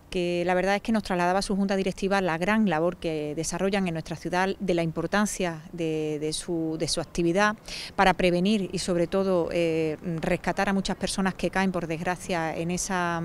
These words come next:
en ese maldito problema que es el alcoholismo. Y bueno, pues la verdad es que esa reunión nos está llevando a conocer muchas de las necesidades y muchas de las carencias con las que se encuentran actualmente. Una de ellas es la falta de protagonismo de un problema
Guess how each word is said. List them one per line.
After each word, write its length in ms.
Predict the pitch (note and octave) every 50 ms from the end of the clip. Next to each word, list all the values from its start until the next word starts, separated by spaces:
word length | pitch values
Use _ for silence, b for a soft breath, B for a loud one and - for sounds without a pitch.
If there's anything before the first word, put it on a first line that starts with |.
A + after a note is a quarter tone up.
| - -
en 120 | E3+ F3+
ese 160 | F#3+ - G#3+
maldito 320 | G3+ F#3 F3 F#3 F#3 F#3+ E3
problema 380 | F3 F3 F3 F#3 F3 E3+ D#3+
que 80 | - F3+
es 80 | E3
el 80 | F3+ E3+
alcoholismo. 540 | E3 D#3 - F3 E3+ F#3 G3 A3 C4 D4+ E4+ B B B B B B B B B B B B B B
Y 100 | A3+ G#3+
bueno, 260 | G#3 B3 B3 B3+ A3+
pues 380 | - G3+ G3 F#3+ F#3+ F#3+ F#3 F#3
la 100 | F#3 F3+
verdad 200 | F3+ F3+ G3 G#3+
es 60 | G#3
que 120 | - B3+ A#3+
esa 180 | A3+ - B3+
reunión 420 | A#3+ B3 B3 A#3 A#3 A#3+ B3 B3 B3
nos 160 | B3 A#3 A#3
está 220 | G#3+ G#3 A3+ A#3
llevando 380 | A3 A3+ A3+ A3+ A#3 A#3 A#3+ A#3
a 40 | G#3+
conocer 460 | A3+ G#3+ G#3 - - A#3 A3+ A#3+ A#3+ B B B B B -
muchas 280 | A#3 B3+ - C#4+ B3+
de 100 | B3+ B3+
las 120 | A#3 A3 G#3+
necesidades 680 | G#3+ F3+ - G3+ - - A3 A3+ A#3 A3+ A#3+ A#3+ A#3+ A#3+ -
y 80 | A3
muchas 340 | G#3 A3+ - - C4 A#3+ A3+
de 80 | A3 G#3
las 120 | F#3 -
carencias 380 | - G3 G3 G3+ F#3+ - A3+ -
con 120 | - G#3
las 100 | F#3 -
que 100 | - F#3+
se 140 | - - F#3+
encuentran 400 | F#3 F3+ G#3+ G3+ G#3 G#3+ G3+ F#3
actualmente. 640 | E3 - - F#3 E3+ E3 E3 D#3+ D#3+ D3 C#3+ D#3 D3 - B B B B B B B B B3
Una 160 | B3+ C#4+ C#4+
de 100 | C#4+ C#4+
ellas 260 | C#4+ C#4 C#4+ C#4+ C#4
es 100 | C#4 C#4
la 140 | C#4+ C4 A3+
falta 260 | - - B3 A#3 C4+
de 100 | C4+ B3+
protagonismo 720 | - A#3+ A3+ G#3+ F#3 G3+ G3 F#3+ G3+ A3 C#4+ D4 B3 A3+ G#3
de 60 | G3+
un 80 | G#3 G3+
problema 460 | G#3+ G#3+ G#3 G#3+ A3 A3 A#3 B3+ C4